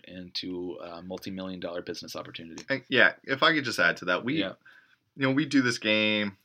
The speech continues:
Speaker 2: most weeks,
Speaker 1: Mm-hmm.
Speaker 2: and a lot of you might think, "Oh, these are, this is, what a futile exercise." But
Speaker 1: Mm-hmm.
Speaker 2: people don't realize this is how FedEx started. This is how
Speaker 1: Mm-hmm.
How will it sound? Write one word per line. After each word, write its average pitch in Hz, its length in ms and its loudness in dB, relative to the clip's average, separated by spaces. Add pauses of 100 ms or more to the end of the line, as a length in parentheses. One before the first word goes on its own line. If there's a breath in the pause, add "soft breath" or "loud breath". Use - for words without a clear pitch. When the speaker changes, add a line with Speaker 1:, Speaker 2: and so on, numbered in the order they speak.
(260)
Speaker 2:
most 110 380 -2
weeks, 95 600 -2
Speaker 1:
Mm-hmm. 104 160 0
Speaker 2:
and 92 300 -2 (300)
a 120 40 0
lot 120 220 8
of 110 80 -2
you 113 80 2
might 101 260 0
think, 95 240 -2
"Oh, 85 160 2
these 107 240 -6
are, 90 260 -4
this 110 220 -12
is, - 280 -12 (800)
what 110 100 -4
a 104 60 -6
futile 98 420 -2
exercise." 85 640 -4
But 120 220 -6
Speaker 1:
Mm-hmm. 101 140 -8 (600)
Speaker 2:
people 160 240 -6
don't 107 120 -6
realize 107 340 -2 (140)
this 143 180 -6
is - 80 -8
how 139 180 -4 (140)
FedEx 127 540 4 (100)
started. 95 500 -2
This 120 220 -2
is 135 100 -4
how 127 400 6
Speaker 1:
Mm-hmm. 131 240 2